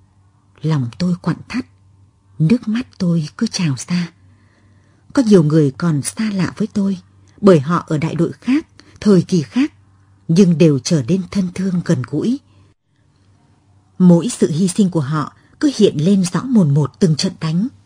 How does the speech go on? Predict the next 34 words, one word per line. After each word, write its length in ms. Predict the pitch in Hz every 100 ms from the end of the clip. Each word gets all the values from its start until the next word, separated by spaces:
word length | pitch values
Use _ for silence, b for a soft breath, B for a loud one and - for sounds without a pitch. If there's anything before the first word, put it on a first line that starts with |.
| _ b b b
Tôi 100 | 285
cảm 260 | 262 202 131
giác 340 | - 302 -
ngửi 280 | 196 175 139
thấy 120 | 196 240
mùi 180 | 175
thuốc 220 | 135 302 -
đạn 200 | 170 - _ -
và 140 | 160
nghe 260 | 131 190 185
tiếng 160 | 180 226
súng 240 | 196 240
nổ, 280 | 214 147 110 _
tiếng 220 | 180 190 214
bom 180 | 190 175
rơi. 220 | 190 180 165 _ _ _ _ _ _ _ _ _ _ _ _ -
Và 420 | 165 143 123 113
họ 240 | - 180 -
đã 120 | 147
vĩnh 160 | 190 233 226
viễn 200 | 196 240 -
ra 120 | 202 -
đi 140 | 190
như 160 | 185 185
thế 120 | 240
nào, 320 | 208 160 127 - b b b b
bởi 220 | 185 156
cái 140 | 180 180
vết 160 | 294
thương 200 | - 220
ở 160 | - 156
đầu, 340 | 139 147 131 - -
ở 140 | 165
ngực, 260 | 135 170